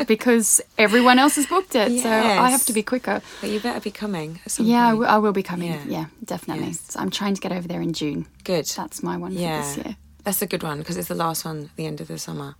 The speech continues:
Speaker 1: Well,
Speaker 2: Yeah, it's
Speaker 1: it's the
Speaker 2: warm.
Speaker 1: beginning of the summer over there, but it's the end, it's the end of the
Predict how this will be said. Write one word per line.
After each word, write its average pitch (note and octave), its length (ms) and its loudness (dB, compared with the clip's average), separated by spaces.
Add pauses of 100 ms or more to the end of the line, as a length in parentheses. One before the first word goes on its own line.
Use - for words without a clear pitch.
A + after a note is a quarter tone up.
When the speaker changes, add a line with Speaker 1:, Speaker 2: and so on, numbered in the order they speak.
(120)
Speaker 1:
Well, D#3 120 0
Speaker 2:
Yeah, F3+ 60 -2
it's - 100 -12
Speaker 1:
it's - 40 -16
the G3+ 60 -4
Speaker 2:
warm. F#3 180 -2
Speaker 1:
beginning G#3+ 280 4
of E3 60 0
the D3+ 60 0
summer D3+ 240 0
over C#3+ 160 -2
there, C#3 140 0
but C3+ 120 -6
it's - 120 -6
the D#3+ 60 -2
end, D3+ 360 -4
it's - 300 -6
the D#3+ 120 -4
end D3+ 180 -4
of C#3 100 -10
the D3 200 -4